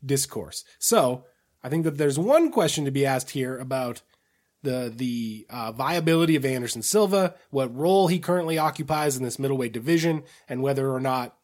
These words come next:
this, this matchup with Jared Cannonier does anything for you,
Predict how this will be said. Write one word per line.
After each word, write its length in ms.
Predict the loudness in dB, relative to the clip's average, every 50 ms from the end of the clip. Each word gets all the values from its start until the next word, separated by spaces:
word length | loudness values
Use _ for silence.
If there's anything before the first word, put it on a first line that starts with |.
| _ _ _ _ _ _ _ _ _
this, 260 | -6 -6 -6 -6 -6 -10
this 300 | -12 -8 -4 -4 -4 -2
matchup 380 | -2 -2 -2 -2 -2 -2 -2 -2
with 160 | -2 -4 -2
Jared 240 | -2 -2 -2 -2 -4
Cannonier 340 | -4 -4 -2 -2 -2 -2
does 260 | 0 2 2 2 2 2
anything 280 | 2 2 0 0 -2
for 200 | -2 0 2 2
you, 200 | 2 2 0 -2